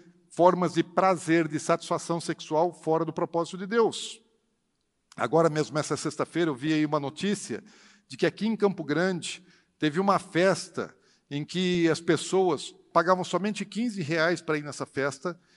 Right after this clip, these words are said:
e elas podiam ir, é, nuas, peladas, podiam entrar peladas na festa, ou de lingerie,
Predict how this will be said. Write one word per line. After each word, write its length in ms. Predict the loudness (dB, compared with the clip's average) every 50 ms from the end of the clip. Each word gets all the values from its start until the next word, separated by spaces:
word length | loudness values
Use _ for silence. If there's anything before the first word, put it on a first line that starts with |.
| _ _ 0
e 40 | 0
elas 160 | 2 2 0
podiam 460 | -2 -6 -8 -4 -4 -4 -2 -2 0
ir, 300 | 0 0 0 -2 -4 -8 -12 -20 -20 -12 -2
é, 260 | 0 2 2 2 0 -4 -10 -8
nuas, 880 | -4 0 2 4 4 6 4 4 2 0 -2 -6 -8 -8 -10 -14 -18 _ _
peladas, 540 | 2 2 4 4 4 4 2 0 -6 -10 -8
podiam 280 | -8 -8 -6 -4 -2 -4
entrar 300 | -2 0 0 -2 -2 -4 -8 _ _
peladas 460 | 0 2 4 4 4 4 2 0 -4
na 100 | -4 -6
festa, 500 | -4 -2 -2 -2 -2 -2 -4 -4 -4 -4 -8 _ _ _ _ -2
ou 180 | -2 0 0
de 100 | 0 0
lingerie, 720 | 0 0 0 0 0 0 0 0 2 0 0 0 -2 -8